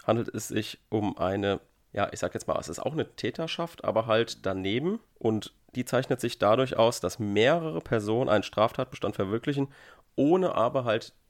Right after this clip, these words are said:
in diese Täterform reinzupassen. Also sie sind nicht mittelbarer, nicht Mittäter oder nicht Teilnehmer. Das heißt, sie sind im keinen,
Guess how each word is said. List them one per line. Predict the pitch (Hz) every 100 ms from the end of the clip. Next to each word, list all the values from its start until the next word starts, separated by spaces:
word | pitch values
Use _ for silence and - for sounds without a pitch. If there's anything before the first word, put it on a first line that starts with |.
| _ _
in | 101 117
diese | 120 113
Täterform | - 131 117 113 101
reinzupassen. | 98 110 - - 85 -
Also | 87 95
sie | 98
sind | 90 95 -
nicht | 143 -
mittelbarer, | 113 147 139 131 131 135 - -
nicht | - 110
Mittäter | 117 - 139 123
oder | 95 98
nicht | 98 -
Teilnehmer. | - 95 92 92 - - _ _ -
Das | -
heißt, | 101
sie | -
sind | 107 101
im | 101
keinen, | - 95 107 104